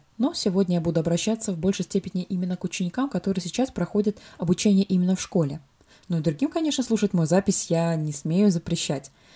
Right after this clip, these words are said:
Тут для каждого найдется что-то полезное и нужное. Да даже если и нет, то это тоже нормально. Как говорится, let it be. И вот ты сейчас в школе.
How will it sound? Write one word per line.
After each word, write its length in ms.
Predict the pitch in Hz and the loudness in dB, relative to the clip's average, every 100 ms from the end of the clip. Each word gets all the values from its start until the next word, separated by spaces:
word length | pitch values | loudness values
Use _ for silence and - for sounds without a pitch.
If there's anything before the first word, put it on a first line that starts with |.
| - | -4
Тут 120 | 233 | -4
для 120 | 220 226 | 0 2
каждого 380 | 190 151 151 | 2 2 0
найдется 320 | 147 151 147 160 | 0 0 0 0
что-то 260 | 165 156 | 0 -2
полезное 460 | 151 156 180 170 160 | -2 0 0 0 -2
и 100 | 143 | -2
нужное. 460 | 147 143 147 147 - _ _ _ - | -4 -4 -6 -6 -12 _ _ _ -8
Да 80 | |
даже 220 | 320 330 294 | -2 0 2
если 260 | 254 233 | 0 0
и 60 | 214 | -2
нет, 240 | 226 214 - | 0 -2 -2
то 80 | 226 | -2
это 120 | 185 | -2
тоже 240 | 160 147 | -4 -6
нормально. 500 | 151 151 151 143 147 - _ - - - - | -6 -6 -6 -6 -10 -12 _ -20 -20 -20 -10
Как 140 | - 202 | -6 -2
говорится, 540 | 208 226 277 - 269 - _ - | -2 -2 -4 -4 -6 -8 _ -6
let 320 | 160 165 180 | -2 0 2
it 180 | 175 143 | 0 -4
be. 160 | 147 - _ _ _ | -8 -8 _ _ _
И 100 | 180 | -2
вот 260 | 160 311 - - | 0 -2 -4 -18
ты 120 | - 190 | -6 -4
сейчас 340 | 160 170 - | -2 -4 -4
в 80 | - | -8
школе. 400 | - 175 147 | -4 -2 -2